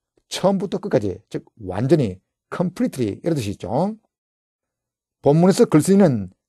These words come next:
책을 많이 읽었고 또 책을 읽을 때는 거의 항상 끝까지 달린다고 했으니까 광범위하게 독서를 하고 책을 처음부터 끝까지 달린다,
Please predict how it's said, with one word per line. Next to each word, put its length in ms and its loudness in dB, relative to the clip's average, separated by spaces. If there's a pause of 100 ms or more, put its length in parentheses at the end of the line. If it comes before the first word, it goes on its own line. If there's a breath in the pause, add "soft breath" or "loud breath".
책을 300 0
많이 260 -6
읽었고 500 -2 (480)
또 140 2
책을 380 -2
읽을 160 2
때는 340 2 (240)
거의 240 2
항상 300 -6
끝까지 280 -2
달린다고 380 2
했으니까 500 -2 (460)
광범위하게 640 4
독서를 340 2
하고 420 -4 (400)
책을 300 0
처음부터 380 -4
끝까지 180 0
달린다, 640 -2